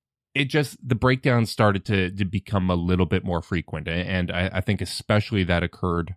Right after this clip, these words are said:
uh, w-, with Kevin Love out there. Uh, there was moments where he was kind of playing center and, and there was a lot of difficulties on the defensive end there. Um, but, you know, it almost reminded me of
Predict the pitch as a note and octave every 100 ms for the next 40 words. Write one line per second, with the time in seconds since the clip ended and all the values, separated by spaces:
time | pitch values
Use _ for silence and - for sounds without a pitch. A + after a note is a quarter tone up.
0 | - E2+ E2 D#2+ D#2 - F#2+ - F#2+ -
1 | G#2 F2+ F2+ G#2+ G#2+ G#2 - G#2 G#2 F#2+
2 | E2+ D#2+ D#2 D#2+ D#2 - C2+ G2 G2 F#2+
3 | F#2+ E2+ G2 G2 - G2 F2 - G2 E2
4 | - F#2+ G2 F#2+ E2+ F2 F2 E2+ E2+ E2+
5 | F2 F2 - _ - - - A#2 G2+ G#2+
6 | A2 G2+ F#2 F2 - G#2 G2 F2+ - G2
7 | F#2 E2+ F2+ G#2 C3 - _ - - G2+
8 | F#2+ F2+ F2 E2+ - G#2 A#2 A2 _ -
9 | A#2+ B2 A#2 - _ _ - C3+ C3 E3
10 | - D3+ A#2 G#2+ G#2+ G2+ F#2+ F2 - _
11 | _ _ G#2+ G2+ F#2+ F2+ E2+ E2+